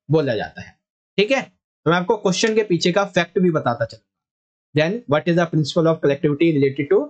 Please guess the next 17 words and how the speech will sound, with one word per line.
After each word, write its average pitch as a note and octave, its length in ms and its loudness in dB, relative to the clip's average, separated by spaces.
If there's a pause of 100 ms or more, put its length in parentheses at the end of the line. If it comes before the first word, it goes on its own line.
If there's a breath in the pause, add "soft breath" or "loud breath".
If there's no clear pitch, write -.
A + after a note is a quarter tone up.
(280)
by D3 140 2
appointing, F#3 540 0 (240)
appointment E3 560 0
of C3 200 2
the G3+ 140 2 (380)
chief D3+ 240 2 (300)
justice? - 440 -4 (1080)
ठीक E3+ 120 0
है, B3 120 0 (420)
चलिए C#3 420 0 (380)
अब E3 120 0
आता F3+ 220 0
है G3+ 60 0
हमारा F#3+ 400 2
क्वेश्चन F3 560 0
नंबर C#3+ 300 0
थर्टीन, B2+ 480 -2